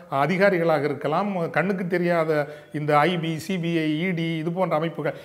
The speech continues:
இதெல்லாம் தனி மனிதர்களை வதைக்க புறப்படுகிற போது,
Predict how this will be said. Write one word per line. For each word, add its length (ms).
இதெல்லாம் 480
தனி 220
மனிதர்களை 520
வதைக்க 340
புறப்படுகிற 600
போது, 420